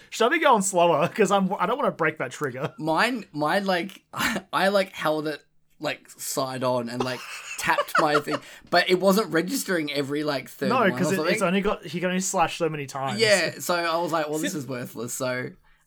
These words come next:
Speaker 2: I think I fucked up a bit there, but
Speaker 3: You know how recently we had, um, the, uh, Lara Croft level in Power Wash Simulator?
Speaker 2: Yep.
Speaker 1: Yeah.
Speaker 3: We need Resident Evil in Surgeon Simulator.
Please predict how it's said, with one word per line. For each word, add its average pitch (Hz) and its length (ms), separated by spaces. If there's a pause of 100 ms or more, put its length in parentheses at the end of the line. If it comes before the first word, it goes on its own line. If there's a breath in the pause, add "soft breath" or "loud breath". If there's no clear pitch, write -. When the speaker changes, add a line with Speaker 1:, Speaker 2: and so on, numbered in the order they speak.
Speaker 2:
I 120 80
think 151 160
I 139 40
fucked 127 280
up 113 100
a 113 60
bit 107 220
there, 107 320
but - 220 (720)
Speaker 3:
You 254 100
know 285 80
how 208 80
recently 165 300
we 151 100
had, 147 240
um, 135 400
the, 139 360 (160)
uh, 135 520
Lara 147 300
Croft - 300
level 135 440
in 127 300
Power 127 300
Wash 127 160
Simulator? 117 460
Speaker 2:
Yep. 139 360
Speaker 1:
Yeah. 135 320 (420)
Speaker 3:
We 160 400
need 143 640 (460)
Resident 139 540
Evil 127 560 (220)
in 123 140
Surgeon 120 440
Simulator. 101 460